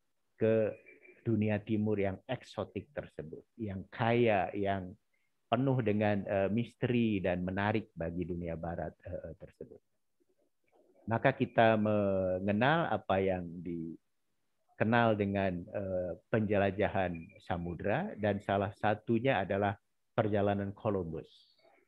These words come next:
yang mencoba berlayar dari, eh, eh, Eropa menuju ke barat,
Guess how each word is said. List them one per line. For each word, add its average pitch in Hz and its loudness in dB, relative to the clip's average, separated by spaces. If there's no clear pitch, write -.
yang 87 -6
mencoba 98 0
berlayar 113 4
dari, 90 -2
eh, 85 -8
eh, 80 -12
Eropa 110 0
menuju 95 -4
ke - -6
barat, 95 2